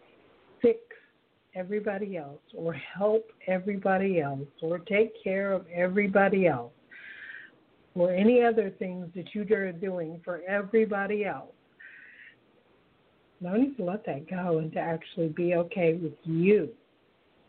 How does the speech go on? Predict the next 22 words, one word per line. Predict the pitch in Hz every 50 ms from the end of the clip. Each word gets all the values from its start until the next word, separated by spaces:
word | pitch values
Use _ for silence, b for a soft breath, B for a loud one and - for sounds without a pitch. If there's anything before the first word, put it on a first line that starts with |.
| _ _ _ _ _ _ _ _ _ _ _ _ _ _ _ _ _ _ _ _ _ _ - - -
is | 190 175 180
one | 170 175 180
of | 175 160
the | 165
biggest | 156 170 165 165 180 190 190 - - -
challenges | 190 170 160 156 160 165 151 - 180 180 180 196
of | 185 175 196
our | 196 196
lives. | 202 208 220 226 208 190 170 - _ _ _ _ _ _ _ _ _ _ _ _ _ _ _ _ _ _ _ _ _ _ _ _ _ _ _ _ B B B B B B B B B B B -
But | 190 190 190
it | 233 247 208 190 190
is | 196 180 185 - - - _
so | - 185 185 185
worth | 185 180 165 165 165 170 170 - -
it. | - - - - - - _ _ _ _ _ _ _ _ _ _
It | - 160 -
does | - 175 170 170 -
make | - 165 160 160 - 180
life | 160 156 151 151 - - _
so | 175 170 165
much | 165 165 160 156 - - - -
better. | 170 165 165 165 165